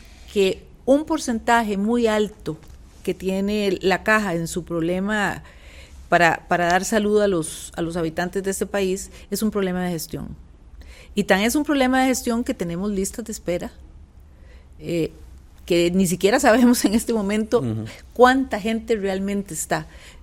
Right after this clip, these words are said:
Speaker 1: Lo que nosotros tenemos claro es que un costarricense más no va a morir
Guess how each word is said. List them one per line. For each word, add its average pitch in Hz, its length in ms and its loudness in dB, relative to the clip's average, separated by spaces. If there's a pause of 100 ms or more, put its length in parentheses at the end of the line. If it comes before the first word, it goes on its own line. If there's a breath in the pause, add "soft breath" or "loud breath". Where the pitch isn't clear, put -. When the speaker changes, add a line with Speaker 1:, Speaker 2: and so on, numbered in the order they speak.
(140)
Speaker 1:
Lo 208 220 4
que 214 100 2
nosotros 262 400 0
tenemos 302 400 0
claro 214 380 0 (220)
es 208 140 0
que - 100 -6
un 226 100 -2
costarricense 202 800 -4
más 196 240 -2
no 190 200 -2
va 180 80 -2
a 185 40 -2
morir 180 360 -4